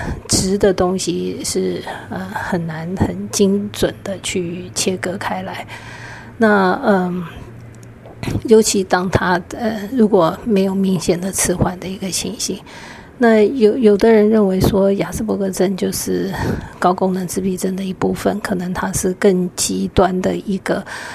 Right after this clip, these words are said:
呃，高功能的自闭症。那有的人认为说亚斯伯格症跟高功能自闭症都属于P D D这个范畴里面，可是他们两个是不同的疾病。那当然也有人认为说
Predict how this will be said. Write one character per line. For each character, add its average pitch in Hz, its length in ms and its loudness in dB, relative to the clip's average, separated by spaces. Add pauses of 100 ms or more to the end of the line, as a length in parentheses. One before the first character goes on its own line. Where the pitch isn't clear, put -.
(180)
呃， 208 260 0
高 220 180 0
功 190 220 0
能 175 120 -4
的 190 120 -2
自 185 160 -4
闭 196 160 -4
症。 185 280 -2
那 240 80 4
有 247 220 4
的 202 120 6
人 208 140 8
认 214 160 6
为 190 140 4
说 196 380 4
亚 190 140 2
斯 - 120 -8
伯 220 140 2
格 220 120 2
症 208 220 4
跟 208 220 2
高 180 160 4
功 196 140 2
能 185 140 0
自 202 140 -6
闭 196 220 0
症 190 200 0 (380)
都 240 160 8
属 202 180 2
于 180 140 4
P - 160 0
D 226 160 -2
D 226 200 0
这 233 120 2
个 196 100 6
范 190 240 0
畴 180 200 0
里 202 120 -2
面， 202 200 0
可 196 160 -2
是 - 120 -2
他 - 180 2
们 185 100 2
两 180 160 -2
个 190 100 -4
是 175 140 -2
不 - 120 -2
同 - 240 0
的 90 120 -8
疾 87 260 -6
病。 - 160 -2 (260)
那 196 140 4
当 190 240 2
然 185 180 -2
也 190 160 0
有 185 140 2
人 175 180 -6
认 185 200 -2
为 175 120 -4
说 170 240 2